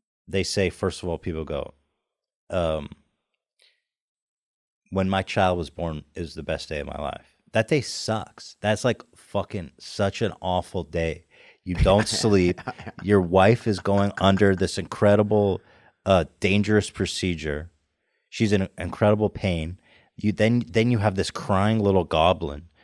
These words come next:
Speaker 1: that you, you have no, like, in my, I mean, I'm a first time father, so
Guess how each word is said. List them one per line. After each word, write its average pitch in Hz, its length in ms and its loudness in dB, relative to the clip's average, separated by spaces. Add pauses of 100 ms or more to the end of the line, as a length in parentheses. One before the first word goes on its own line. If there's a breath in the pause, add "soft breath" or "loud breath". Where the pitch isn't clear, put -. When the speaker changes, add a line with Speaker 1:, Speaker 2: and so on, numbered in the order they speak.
(160)
Speaker 1:
that 98 160 -6
you, 95 220 -2
you 95 200 -2
have 92 160 0
no, 98 340 0
like, 90 220 -2
in 87 80 -6
my, 90 200 -2
I 90 80 -4
mean, 87 240 -4
I'm 98 140 0
a - 20 -4
first - 280 -2
time 82 100 -2
father, 87 300 0
so 73 300 -10